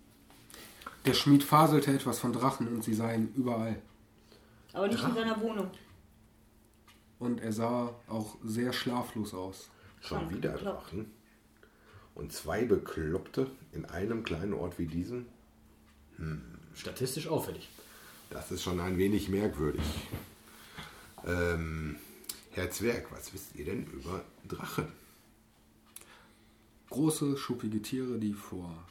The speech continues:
Speaker 1: Jahrzehnten sich quer in der ganzen Welt verbreitet haben, aber die auch schon mindestens gen-, genauso lange nicht mehr gesehen wurden.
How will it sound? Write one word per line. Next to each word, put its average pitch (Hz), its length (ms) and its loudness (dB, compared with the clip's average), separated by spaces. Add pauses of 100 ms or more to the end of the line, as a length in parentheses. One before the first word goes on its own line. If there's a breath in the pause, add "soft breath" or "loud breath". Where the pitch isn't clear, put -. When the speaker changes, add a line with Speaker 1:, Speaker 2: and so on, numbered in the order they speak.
(500)
Speaker 1:
Jahrzehnten 120 1000 0 (720)
sich - 240 -8
quer 113 260 -2
in 107 100 2
der 101 80 0
ganzen 104 340 -2
Welt 101 120 -4
verbreitet 104 580 -4
haben, 95 300 -6
aber 98 240 -6 (220)
die 107 120 2
auch 104 140 -2
schon 107 200 0
mindestens 107 360 -2
gen-, 107 120 -2 (460)
genauso 113 420 0
lange 110 180 2
nicht 107 160 -2
mehr 104 100 -2
gesehen 101 400 -2
wurden. 87 240 -8